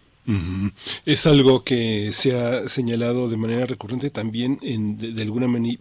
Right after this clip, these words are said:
medida con el caso de Rosario Robles. ¿Es, es así? ¿Es, es, es, ese razonamiento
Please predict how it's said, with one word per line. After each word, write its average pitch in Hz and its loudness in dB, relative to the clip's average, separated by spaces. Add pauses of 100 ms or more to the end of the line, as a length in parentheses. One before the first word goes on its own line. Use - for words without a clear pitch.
medida 123 -4 (400)
con 123 2
el 110 0
caso 127 0
de 110 -2
Rosario 123 -2
Robles. 135 0
¿Es, - -4
es - -4
así? 160 -4 (200)
¿Es, 156 -6
es, - -6
es, - -10
ese 143 2
razonamiento 123 0